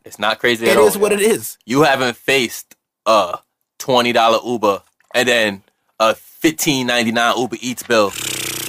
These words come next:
Speaker 1: You don't know what that
Speaker 2: Boy.
Speaker 1: feels like, ladies. You don't.
Speaker 2: They don't pay for much.
Speaker 1: And then you want me to twenty-five going back home? 'Cause, you know, a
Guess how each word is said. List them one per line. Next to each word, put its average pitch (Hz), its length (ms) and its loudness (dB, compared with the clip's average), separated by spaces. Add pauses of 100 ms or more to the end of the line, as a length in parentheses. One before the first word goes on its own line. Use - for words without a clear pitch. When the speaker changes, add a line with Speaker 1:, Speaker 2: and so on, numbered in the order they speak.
Speaker 1:
You 131 100 0
don't 151 180 4
know 143 120 4
what 139 160 2
that 123 180 2
Speaker 2:
Boy. 120 60 -6
Speaker 1:
feels 139 240 4
like, 110 180 0
ladies. 98 540 -10
You 104 100 -18
don't. 123 320 2
Speaker 2:
They 147 80 -8
don't 175 200 -10
pay 190 160 -10
for 156 120 -6
much. 151 400 -6 (420)
Speaker 1:
And 104 120 -8
then 117 40 2
you 131 60 0
want 139 140 2
me 127 60 -2
to - 40 -12
twenty-five 123 580 0
going 104 220 2
back 139 280 -2
home? 226 380 2
'Cause, 117 140 -14
you 117 60 -8
know, 113 100 0
a - 20 2